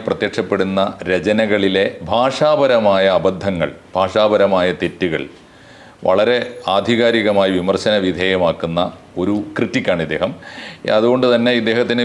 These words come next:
വിഖ്യാതമായ ഇംഗ്ലീഷ് പ്രസിദ്ധീകരണങ്ങൾക്കൊക്കെ ഇത്തരം വിമർശന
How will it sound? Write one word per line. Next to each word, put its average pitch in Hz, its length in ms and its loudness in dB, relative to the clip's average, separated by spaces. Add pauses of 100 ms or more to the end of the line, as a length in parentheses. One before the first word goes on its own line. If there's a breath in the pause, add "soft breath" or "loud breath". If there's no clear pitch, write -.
വിഖ്യാതമായ 127 600 2 (300)
ഇംഗ്ലീഷ് 117 480 -2
പ്രസിദ്ധീകരണങ്ങൾക്കൊക്കെ 101 1200 0 (200)
ഇത്തരം 113 380 -2 (520)
വിമർശന 107 480 0